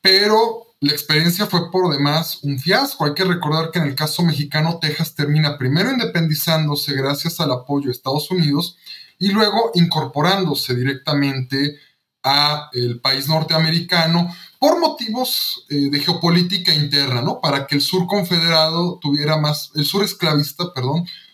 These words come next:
tuviera más fuerza en contra del norte abolicionista. Una de las razones de por qué Texas se, se separó es porque en México ya se había prohibido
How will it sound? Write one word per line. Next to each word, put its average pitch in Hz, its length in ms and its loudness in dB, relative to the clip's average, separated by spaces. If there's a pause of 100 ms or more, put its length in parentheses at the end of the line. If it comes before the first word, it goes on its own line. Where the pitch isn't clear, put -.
(140)
tuviera 170 320 4
más 160 220 0
fuerza - 720 -2
en 127 160 -2
contra 139 360 -4
del 127 100 0
norte 127 640 -2 (400)
abolicionista. 135 960 -2 (420)
Una 196 240 4
de 196 60 0
las 170 80 0
razones 156 400 2
de 127 80 -2
por 127 200 -8
qué 143 120 -6
Texas 139 540 -6
se, - 340 -10
se 127 160 -6
separó 135 600 -2 (360)
es 147 340 -4
porque 165 640 -2
en 135 160 2
México 156 520 0
ya 139 120 -2
se 139 120 -4
había 143 200 -2
prohibido 139 540 0